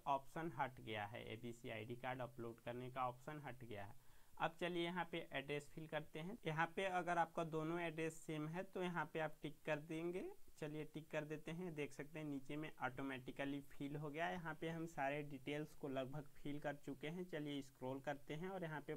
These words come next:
form को submit कर देते हैं। चलिए यहाँ पे simple declaration को यहाँ पे accept करेंगे और simple यहाँ पे verify and proceed के ऊपर यहाँ पे click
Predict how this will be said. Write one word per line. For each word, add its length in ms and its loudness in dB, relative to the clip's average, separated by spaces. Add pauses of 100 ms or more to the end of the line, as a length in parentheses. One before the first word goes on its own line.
form 300 -2
को 180 -2
submit 440 -2
कर 200 0
देते 300 -8
हैं। 280 -8 (500)
चलिए 260 2
यहाँ 220 2 (100)
पे 140 2
simple 520 0 (100)
declaration 680 0
को 100 -2
यहाँ 200 0 (100)
पे 60 0 (160)
accept 500 -2
करेंगे 460 0 (200)
और 260 4
simple 500 0
यहाँ 200 0
पे 160 -4
verify 500 0 (120)
and 260 -2
proceed 420 -2
के 120 -4
ऊपर 280 0
यहाँ 160 0 (100)
पे 100 -2
click 280 -2